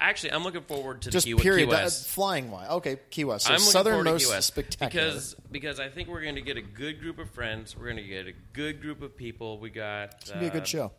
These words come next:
Speaker 1: it's gonna be a good show. And then after the show, we're just, I'm gonna see if we can get our friends with some nice boats down there and then just make a mess on Duval Street.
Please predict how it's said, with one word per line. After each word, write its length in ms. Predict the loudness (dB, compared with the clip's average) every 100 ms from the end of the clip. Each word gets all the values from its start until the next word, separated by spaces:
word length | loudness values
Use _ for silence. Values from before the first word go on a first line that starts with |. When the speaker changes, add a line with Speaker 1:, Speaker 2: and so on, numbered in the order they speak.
| _ -14
Speaker 1:
it's 320 | -12 -10 -10
gonna 120 | -10
be 80 | -10
a 40 |
good 240 | -8 -8 -8
show. 480 | -8 -8 -8 -10 -12 -10
And 260 | -8 -6
then 300 | -4 -4 -6 -12 _
after 400 | -6 -6 -8 -8
the 80 | -6
show, 320 | -4 -2 -2
we're 360 | -4 -4 -6 -10 -14
just, 340 | -10 -10 -10 -12
I'm 60 | -8
gonna 100 | -6
see 120 | -6
if 40 |
we 60 | -6
can 40 | -8
get 140 | -6
our 80 | -8
friends 260 | -8 -10 -10
with 120 | -12
some 200 | -12 -8
nice 220 | -8 -8
boats 320 | -10 -10 -8
down 240 | -6 -6 -4
there 260 | -4 -4 -8
and 120 | -8
then 140 | -8
just 220 | -8 -10 -6
make 180 | -6
a 60 | -6
mess 420 | -10 -8 -8 -8
on 100 | -12
Duval 400 | -14 -12 -8 -8
Street. 380 | -8 -12 -16 -18